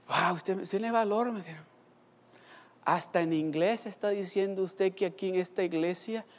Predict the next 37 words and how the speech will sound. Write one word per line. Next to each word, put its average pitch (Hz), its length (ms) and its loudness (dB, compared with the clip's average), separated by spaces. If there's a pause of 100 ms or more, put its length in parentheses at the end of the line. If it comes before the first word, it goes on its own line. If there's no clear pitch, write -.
(220)
Dios 156 260 2
va 185 60 6
a 175 40 -2
sanar 170 340 2
el 143 180 0
cáncer, 208 520 -4 (380)
el 110 200 -10
sida, 233 600 -2 (200)
a 135 120 0
los 120 220 -2
ciegos 214 560 0
y 175 40 -2
a 165 60 0
los 160 140 -4
paralíticos". 156 580 -2 (880)
"¿Cómo?", 233 260 6
le 262 120 2
dije. 262 140 -8 (420)
"Que - 100 -4
usted 135 200 -4
tiene, 170 400 -10
tiene", 254 400 -8 (480)
usó 180 200 -2
una 220 120 8
palabra 180 440 6
que 156 120 -2
no 160 120 2
se 156 60 -6
la 170 80 2
voy 165 140 6
a 156 40 8
decir. 185 320 4 (1900)
Pero 196 160 10
le 190 140 8
dije, 196 180 8
"¿Sabe 214 340 6
qué? 240 280 6